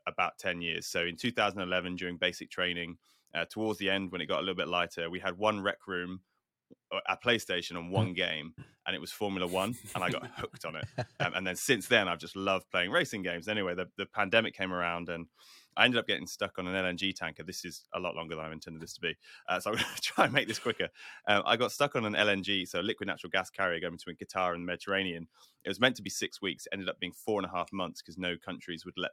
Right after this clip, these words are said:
Speaker 1: pe-, seafarers off the boats because of covid. Um, and I had a lot of time on my hands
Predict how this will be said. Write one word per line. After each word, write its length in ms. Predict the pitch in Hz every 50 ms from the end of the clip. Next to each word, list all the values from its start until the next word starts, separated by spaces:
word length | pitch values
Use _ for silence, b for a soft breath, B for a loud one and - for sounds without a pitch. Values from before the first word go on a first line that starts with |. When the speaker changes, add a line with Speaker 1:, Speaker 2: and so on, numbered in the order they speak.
| _
Speaker 1:
pe-, 140 | - - 87 - _ 82 85 - -
seafarers 600 | - - 135 131 - - 92 87 85 85 85 - -
off 200 | 104 98 - -
the 80 | - 80
boats 300 | - 120 117 92 - -
because 280 | - 92 - 90 82 87
of 80 | -
covid. 400 | - 117 120 117 95 92 85 90 - b b b b b b b b b b b _
Um, 280 | - 101 95 92 92 - -
and 420 | 98 98 98 95 92 92 92 90 - - -
I 80 | 98 92
had 160 | 95 95 85
a 60 | 85
lot 760 | 85 90 95 98 104 110 113 101 - - _ - - - - - _ _ _ _ _ -
of 160 | 87 85 - -
time 420 | - - - 113 107 101 95 92
on 80 | 85 85
my 140 | 85 82 82
hands 480 | - 85 85 82 85 90 90 - -